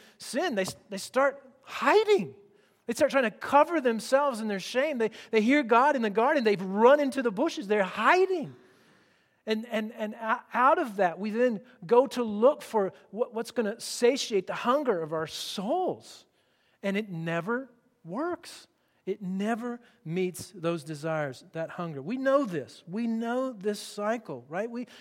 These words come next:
we know what it's like to be in hiding, to be filled with anxiety or depression and, and not wanting to come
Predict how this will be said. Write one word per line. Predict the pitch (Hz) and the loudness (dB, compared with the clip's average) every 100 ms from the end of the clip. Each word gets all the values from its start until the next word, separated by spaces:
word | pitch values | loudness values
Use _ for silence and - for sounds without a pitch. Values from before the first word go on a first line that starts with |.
| - | -8
we | 220 | -2
know | 226 262 | 4 6
what | 269 | 4
it's | - | 0
like | 226 233 - | 0 0 -2
to | |
be | 185 208 | -6 -4
in | 185 | -4
hiding, | 170 - 220 233 180 | -4 0 2 2 -2
to | 139 | -6
be | 170 | -12
filled | 147 240 240 | -8 -4 -2
with | 185 - - - - | -4 -10 -20 -20 -14
anxiety | 165 131 185 214 233 214 165 147 | -14 -8 -4 0 0 0 -2 -6
or | |
depression | 143 147 - 220 254 - 180 156 | -12 -14 -4 -2 -2 -4 -12 -10
and, | 170 - - - | -10 -12 -14 -6
and | 190 185 | -2 2
not | 247 285 | 2 2
wanting | 247 247 233 | 2 2 0
to | 214 | -6
come | - 214 208 | -8 -4 -4